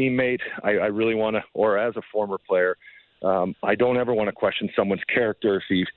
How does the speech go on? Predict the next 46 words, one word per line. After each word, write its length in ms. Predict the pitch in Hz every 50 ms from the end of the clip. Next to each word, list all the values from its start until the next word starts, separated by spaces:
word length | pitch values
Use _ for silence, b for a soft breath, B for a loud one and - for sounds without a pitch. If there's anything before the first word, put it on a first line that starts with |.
| _ -
if 100 | 98 -
he 100 | - 98
pulled 200 | - - 120 120
himself 360 | 120 117 107 - 110 101 98 -
out, 220 | - 101 98 92 B B B B B -
I 100 | - 92
have 200 | 101 104 98 -
to 80 | - 95
imagine 420 | 90 87 90 90 92 82 82 90
he 60 | 87
was 260 | 82 90 92 90 87 - -
hurt, 240 | - 110 107 92 - _
but 160 | - 92 80 B B B B B B B B B B _ _ _ _ _ _ -
the 60 | - 107
conversation's 640 | - 123 139 143 131 - 139 143 131 - 120 107
being 220 | - 127 117 95 98
had, 340 | - 139 143 117 90 80 - - - -
maybe 260 | 98 98 113 123 127
not 160 | 131 131 127 117
in 80 | 104
their 120 | 120 107 104
locker 280 | 107 117 147 - -
room, 160 | 107 98 98
but 120 | 92 90 - -
certainly, 360 | - 117 - 120 117 101 92 - -
like, 160 | - 95 98 - - - - - - -
listen 280 | - 117 - - 117
to 80 | 110 117
us, 160 | 131 - - - - - -
right? 240 | 85 92 113 78 - - -
So, 180 | - 107 95 95 B B B B B B B B B _ -
um, 340 | 95 95 92 95 95 90 B B B B B B B _ -
but 120 | 120 -
I 180 | 170 151 170 170
think 200 | - 202 185 - - -
Toronto, 360 | 147 139 139 143 143 135 117
I 100 | - 117
think 160 | 127 131 113
Jack 240 | - 131 127 123 -
Campbell, 440 | - 120 120 120 123 123 123 113 B B B B B B -
real 180 | - 113 127 131 - -
statement 420 | - 127 127 131 - 123 120 -
game 240 | - 110 107 110 110
against 240 | 107 101 110 104 - -
the, 380 | 95 98 95 - - 110 113
um, 240 | 107 98 85 87 82